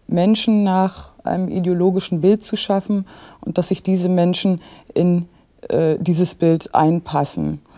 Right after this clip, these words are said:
Ich glaube, dass dabei ein Individualitätsverlust die Folge ist und dass es eigentlich in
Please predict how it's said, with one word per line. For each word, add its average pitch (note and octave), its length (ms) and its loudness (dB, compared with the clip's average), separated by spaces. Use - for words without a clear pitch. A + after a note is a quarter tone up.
Ich - 160 -12
glaube, F#3+ 240 6
dass - 680 0
dabei F#3+ 640 6
ein F3 460 0
Individualitätsverlust F#3+ 1900 -2
die F#3 60 -6
Folge F#3+ 440 -2
ist - 420 -6
und F#3+ 160 -8
dass G3 140 -4
es G3 120 -6
eigentlich G3+ 600 -4
in G3+ 320 -2